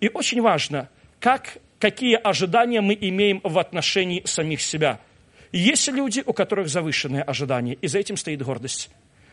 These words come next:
Есть люди, у которых комплекс неполноценности. Есть люди, которые живут в состоянии отвержения. И враг внушил эти ожидания. Ну, например, они, возможно, достались человеку со школы. Он постоянно чувствовал отвержение.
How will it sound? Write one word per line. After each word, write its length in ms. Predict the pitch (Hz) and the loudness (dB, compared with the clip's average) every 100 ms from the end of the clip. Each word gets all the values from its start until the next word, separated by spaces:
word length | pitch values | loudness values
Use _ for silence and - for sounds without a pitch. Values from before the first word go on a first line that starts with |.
| _ | _
Есть 360 | 170 226 247 240 | 0 2 0 -2
люди, 300 | 233 135 170 | -2 -2 -4
у 80 | 180 | -2
которых 300 | 190 190 - | -2 -2 -2
комплекс 460 | 190 175 170 - | -2 -2 -6 -6
неполноценности. 880 | 165 156 143 - - 131 123 - - _ _ - - | -6 -4 -4 -4 -4 -4 -4 -6 -12 _ _ -16 -2
Есть 340 | 180 214 - | 2 2 2
люди, 320 | 208 247 220 | 0 0 -2
которые 340 | 262 214 196 180 | -2 0 0 0
живут 400 | 135 170 208 - | 0 0 -2 -4
в 60 | - | -6
состоянии 600 | 170 - 165 170 165 180 | -8 -6 -4 -2 -4 -4
отвержения. 720 | 165 165 139 139 139 131 127 _ _ _ _ _ _ _ _ _ _ | -6 -6 -6 -4 -4 -4 -8 _ _ _ _ _ _ _ _ _ _
И 120 | 226 | 6
враг 400 | 196 190 240 - | 6 6 2 2
внушил 400 | 220 208 - 247 233 | 0 0 0 -2 -2
эти 200 | 220 233 | 0 -2
ожидания. 520 | 196 202 208 165 151 | -2 0 0 0 0
Ну, 120 | 214 | 2
например, 480 | 233 240 247 190 - _ - - - | 0 0 2 0 0 _ -20 -18 2
они, 240 | 208 294 | 4 4
возможно, 420 | 277 226 254 208 | 2 2 2 2
достались 460 | 202 196 - 233 220 | 2 2 2 0 0
человеку 720 | - 226 202 208 233 214 - - _ _ _ _ _ _ _ _ - | -2 0 2 4 4 2 0 -4 _ _ _ _ _ _ _ _ -18
со 160 | - 185 | -2 -2
школы. 460 | - 196 156 117 - _ _ _ _ _ | 2 2 2 -2 -8 _ _ _ _ _
Он 140 | - 254 | 0 2
постоянно 520 | 247 - 233 226 214 | 0 0 2 4 4
чувствовал 400 | - 202 - 196 | 2 0 0 -2
отвержение. 800 | 185 190 165 233 226 214 208 | 0 0 4 6 6 6 2